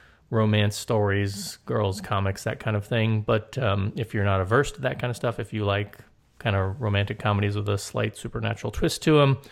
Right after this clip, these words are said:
uh, I think it's something that you should definitely check out. And I really recommend it because if you get into it and you really like the story, um,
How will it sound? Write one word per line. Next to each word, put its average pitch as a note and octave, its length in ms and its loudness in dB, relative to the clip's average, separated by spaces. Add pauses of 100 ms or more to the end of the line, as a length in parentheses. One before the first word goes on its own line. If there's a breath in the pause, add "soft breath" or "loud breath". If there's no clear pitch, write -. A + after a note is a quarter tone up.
(420 loud breath)
uh, A2 320 4
I A2+ 120 2
think G#2+ 200 2
it's G#2 120 -2
something G2+ 360 2
that G2 140 0
you G#2+ 120 0
should G2+ 240 -4
definitely G#2 280 0
check G2 260 -2
out. G2+ 280 4 (320 soft breath)
And B2 140 2
I B2 40 6
really C#3+ 260 6
recommend A2 420 4
it G#2 80 -2
because G#2 460 -2 (300)
if A#2+ 220 -2
you A2 100 2
get A#2 260 4
into A#2+ 460 2
it G#2 180 4
and G#2+ 160 0
you G2 120 0
really G2 180 0
like G2+ 260 0
the G#2+ 100 -4
story, G2 580 -4 (680 soft breath)
um, F#2+ 480 0